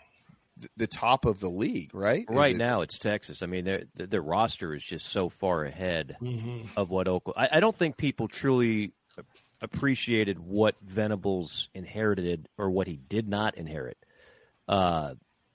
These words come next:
Speaker 2: because
Speaker 1: Huh.
Speaker 2: of the portal, because of the, and I had an Oklahoma game last year. I mean, I, I
Speaker 1: Right.
Speaker 2: got to, to, to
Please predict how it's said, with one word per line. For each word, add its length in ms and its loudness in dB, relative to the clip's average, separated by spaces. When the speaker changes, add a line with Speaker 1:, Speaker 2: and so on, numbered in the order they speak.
Speaker 2:
because 460 6
Speaker 1:
Huh. 40 4
Speaker 2:
of 80 -2
the 100 2
portal, 600 4
because 420 4
of 100 0
the, 120 2
and 80 4
I 120 8
had 180 8
an 80 6
Oklahoma 400 6
game 300 0
last 340 0
year. 300 0
I 60 0
mean, 120 -2
I, 120 2
I 160 -2
Speaker 1:
Right. 100 2
Speaker 2:
got 160 2
to, 160 -8
to, 120 -4
to 180 -10